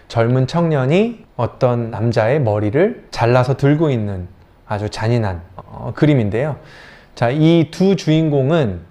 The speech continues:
젊은 카라바조가 지금 자신의 카라바조를 단죄하면서 들고 있는 그림인데, 이 그림의 이야기를 잠깐 살펴보면 카라바조는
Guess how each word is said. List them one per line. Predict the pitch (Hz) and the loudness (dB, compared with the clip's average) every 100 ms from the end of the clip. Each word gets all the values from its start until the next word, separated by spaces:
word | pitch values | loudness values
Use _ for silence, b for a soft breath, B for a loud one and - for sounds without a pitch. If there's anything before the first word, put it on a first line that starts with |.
| - | -18
젊은 | - 120 139 156 170 175 170 175 175 _ _ _ | -2 2 4 4 2 2 0 -2 -8 _ _ _
카라바조가 | - 214 202 151 113 107 147 120 92 - - _ - | -2 2 2 2 0 -2 -2 -2 -6 -18 -20 _ -6
지금 | - 131 156 | 0 2 2
자신의 | 139 117 107 135 131 | 0 -4 -2 -2 -4
카라바조를 | - 190 185 165 135 131 120 117 139 170 196 | -2 0 0 0 -4 -4 -4 0 0 0 0
단죄하면서 | 123 139 151 165 143 123 110 104 151 196 - - _ - | 2 4 6 4 2 0 -2 -2 -2 -2 -8 -20 _ -2
들고 | 127 120 | 0 0
있는 | 120 117 | 0 -2
그림인데, | 107 156 143 110 127 113 | 0 0 2 0 -2 0
이 | 139 | 0
그림의 | 151 156 170 185 135 | 0 2 2 2 2
이야기를 | 135 131 127 | 2 0 -4
잠깐 | 120 104 127 | -6 -6 -4
살펴보면 | 147 190 180 123 117 165 101 87 B B | -2 -2 -2 -2 -2 -2 -4 -8 B B
카라바조는 | - 254 254 240 208 202 190 196 185 135 | -2 2 4 4 4 2 2 2 0 -2